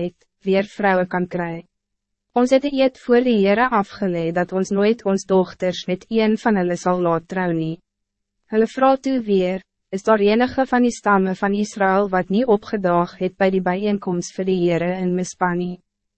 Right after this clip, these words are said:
Hulle vind toe uit dat daar niemand uit Jabes Gilead na die bijeenkomst toegekom het nie.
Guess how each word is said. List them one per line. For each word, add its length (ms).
Hulle 200
vind 300
toe 160
uit 200
dat 120
daar 200
niemand 360
uit 200
Jabes 400
Gilead 580
na 160
die 120
bijeenkomst 800
toegekom 520
het 220
nie. 260